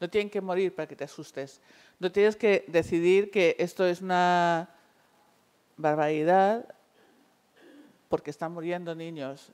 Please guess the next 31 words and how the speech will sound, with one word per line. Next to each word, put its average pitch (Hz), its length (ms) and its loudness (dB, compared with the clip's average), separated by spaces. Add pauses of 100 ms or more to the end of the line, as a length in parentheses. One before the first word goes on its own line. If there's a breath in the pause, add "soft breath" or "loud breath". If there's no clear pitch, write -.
Niños 170 280 -12
están 170 180 -8
muriendo 170 320 -6
todos 185 180 -4
los 160 160 -6
días 151 460 -8 (460)
a 151 100 -10
culpa 165 480 -4 (100)
de 151 300 -2
la 151 140 -2
Unión 147 240 -8
Europea. 143 480 -8 (920 soft breath)
Pero 165 340 4 (320)
los 156 220 -2
que 170 80 -4
nos 160 120 -8
estamos 165 160 -2
muriendo 190 200 0
es 202 60 -6
toda 220 140 2
la 214 40 0
gente 208 180 -6
que - 60 -10
está - 160 -6
muriendo, 196 420 -6 (220)
eh, 170 40 -8 (120)
atravesando 160 520 -8
el 196 60 -6
desierto 165 380 -10
del 147 80 -14
Sahara. 147 400 -18